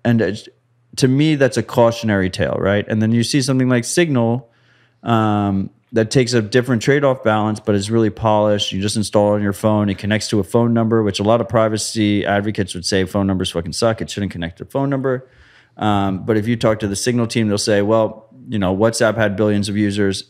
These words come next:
and they used phone numbers. iMessage has, you know, hundreds of millions of users and they use phone numbers. People just like using phone numbers as their communication method. Um, so we're gonna do that, but we're gonna do it with very strong encryption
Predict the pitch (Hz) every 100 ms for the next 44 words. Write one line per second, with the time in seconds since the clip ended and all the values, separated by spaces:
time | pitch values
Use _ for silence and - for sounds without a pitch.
0 | - 104 107 113 107 98 - 98 98 95
1 | 95 95 - 110 110 107 - 98 113 101
2 | 95 90 - _ _ _ _ _ 113 104
3 | 95 117 107 101 101 104 101 98 98 98
4 | 98 98 95 95 98 101 110 104 95 -
5 | 98 98 95 95 - 117 101 107 104 -
6 | 101 101 104 104 110 110 110 107 104 104
7 | 104 107 98 113 104 98 120 117 107 90
8 | 87 92 110 - _ _ _ - 95 95
9 | 95 92 - 110 117 127 110 117 110 120
10 | 107 98 107 101 107 104 92 110 107 104
11 | 107 98 90 - 80 - 85 82